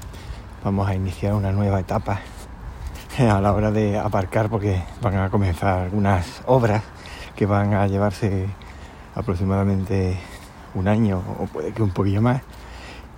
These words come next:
Y nada, eh, digo, bueno, vamos a aprovechar el camino para poder hacer una grabación y así también controlo el tiempo, si puedo hacer grabaciones de camino,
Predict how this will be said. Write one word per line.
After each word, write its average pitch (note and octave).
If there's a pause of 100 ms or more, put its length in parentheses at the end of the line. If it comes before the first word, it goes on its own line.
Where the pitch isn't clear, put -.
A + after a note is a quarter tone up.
Y A#2
nada, A2 (760)
eh, F2+
digo, F2
bueno, G2+
vamos F#2+
a F#2+
aprovechar G2+ (880)
el F2 (160)
camino A#2 (520)
para F#2+
poder F#2
hacer G2+
una G2+
grabación F2+
y F2
así E2+
también G2
controlo F#2+
el D#2+
tiempo, B2
si -
puedo G2
hacer G2
grabaciones F#2 (600)
de F#2+
camino, A#2+